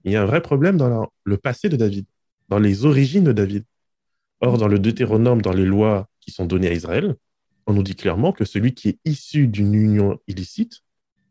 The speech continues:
n'a même pas le droit de faire partie de l'assemblée d'Israël. Et voici donc la personne que Dieu va chercher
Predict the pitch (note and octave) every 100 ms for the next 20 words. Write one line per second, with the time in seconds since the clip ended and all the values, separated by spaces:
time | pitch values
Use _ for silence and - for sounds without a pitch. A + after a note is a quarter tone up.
0 | - G2 A2+ C#3 A#2+ A2+ F#2+ C#3 D#3+ G2+
1 | - G#2 - D#3 G2+ G2+ D#3 F3 A#3 A2+
2 | G#2 G#2 - _ _ _ _ _ _ _
3 | _ _ _ _ _ _ _ _ _ _
4 | _ _ _ _ - G2+ A2 C3 - D3+
5 | A2+ G#2 - C#3+ - C3+ A#2 G2 - F#2
6 | F#2+ A#2 A#2 E2 - E2 - - A#3